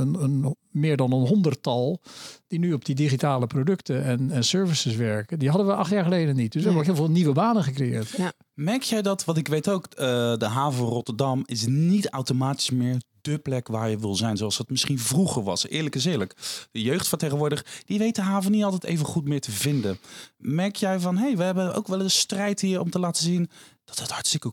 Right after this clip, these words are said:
Speaker 3: cool is om hier te werken. Hier gebeuren misschien wel de coolste
Speaker 1: Ja.
Speaker 3: dingen. M,
Speaker 1: Terecht
Speaker 3: hoe,
Speaker 1: punt.
Speaker 3: hoe, hoe, hoe doe je dat?
Speaker 1: Nou, terecht punt wat je aangeeft. En het leuke is, als je in dit bedrijf kijkt, dan zie je dus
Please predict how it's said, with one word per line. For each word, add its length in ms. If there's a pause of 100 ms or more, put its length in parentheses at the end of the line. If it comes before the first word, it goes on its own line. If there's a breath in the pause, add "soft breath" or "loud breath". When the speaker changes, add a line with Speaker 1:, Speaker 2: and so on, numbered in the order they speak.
(160)
Speaker 3:
cool 340
is 140
om 140
hier 100
te 100
werken. 300
Hier 120
gebeuren 360
misschien 240
wel 80
de 120
coolste 340
Speaker 1:
Ja. 60
Speaker 3:
dingen. 300 (260 loud breath)
M, 280
Speaker 1:
Terecht 140
Speaker 3:
hoe, 100
Speaker 1:
punt. 340
Speaker 3:
hoe, 120
hoe, 100
hoe 80
doe 140
je 80
dat? 360 (100)
Speaker 1:
Nou, 260
terecht 240
punt 240
wat 180
je 80
aangeeft. 460
En 120
het 120
leuke 260
is, 120
als 100
je 160
in 180
dit 160
bedrijf 360
kijkt, 260
dan 100
zie 180
je 120
dus 160